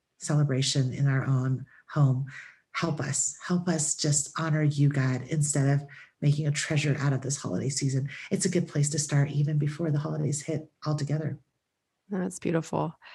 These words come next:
Speaker 2: Um, I wanna ask you two quick things before
Speaker 1: Yeah.
Speaker 2: we, before we wrap up. Um, one of them is just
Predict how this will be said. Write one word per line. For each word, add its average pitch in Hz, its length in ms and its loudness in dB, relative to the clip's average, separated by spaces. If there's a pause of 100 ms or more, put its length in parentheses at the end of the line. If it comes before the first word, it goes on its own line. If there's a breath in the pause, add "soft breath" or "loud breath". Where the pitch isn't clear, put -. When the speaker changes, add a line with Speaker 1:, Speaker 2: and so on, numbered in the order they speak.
(480 loud breath)
Speaker 2:
Um, 175 420 4
I 202 60 8
wanna 226 180 10
ask 202 320 6
you 208 100 6
two 185 260 4
quick 190 260 -2
things 165 600 4
before 175 360 4
Speaker 1:
Yeah. 165 40 6
Speaker 2:
we, 165 340 4
before 185 360 2
we 165 60 4
wrap 160 300 4
up. 147 340 4
Um, 165 240 4
one 180 300 6
of 254 120 6
them 277 180 10
is 202 220 6
just - 580 0